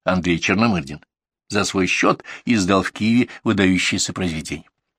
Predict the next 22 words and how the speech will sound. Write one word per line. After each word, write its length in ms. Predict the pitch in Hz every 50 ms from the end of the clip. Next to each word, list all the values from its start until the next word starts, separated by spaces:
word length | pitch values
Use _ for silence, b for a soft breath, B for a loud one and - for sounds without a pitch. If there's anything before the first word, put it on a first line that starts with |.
| _ _ _ _ _ _ _ _ _ _ _ _ _ _ _ _ _ _ _ _ _ _ _ _ _ _ _ _ _ _ _ _ _ _ _
На 160 | - 107 110
презентации 760 | 123 123 110 127 139 147 139 - 131 - - - 196 175 165
перевода 640 | - - 156 139 139 143 165 185 165 156 170 -
собралось 600 | - - - 127 123 117 123 143 147 135 - -
в 120 | - - _
парламентской 640 | - 117 110 107 110 117 117 117 113 101 - - 107
библиотеке 580 | 92 95 92 98 95 - - 120 110 - 110
множество 420 | 95 98 101 101 95 - - - 92
людей. 340 | 87 73 78 - - - _ _ _ _ _ _ _ _ _ _ _
Выступали 460 | - 156 147 - - 180 202 165 117
известные 400 | 95 87 92 92 90 - 107 95
писатели 560 | - 107 92 - 123 123 120 - 95 95 92 B B B B B
Борис 420 | 120 135 156 143 - - - - _
Олейник, 680 | - 90 87 113 170 196 175 165 143 135 - - -
Иван 280 | 95 85 87 85 85 80
Драч 420 | - - 127 151 - - - -
и 60 | 95 85
другие, 440 | 82 82 80 - 110 120 107 95 B B B B B B
доктора 320 | 139 139 - 123 110 101
наук, 580 | 98 101 98 98 117 165 185 180 156 135 - - b b b _ _ _ _
директора 440 | 113 113 110 - - 104 98 98 95
институтов 680 | 98 90 - - - 98 - 113 107 - 110 - -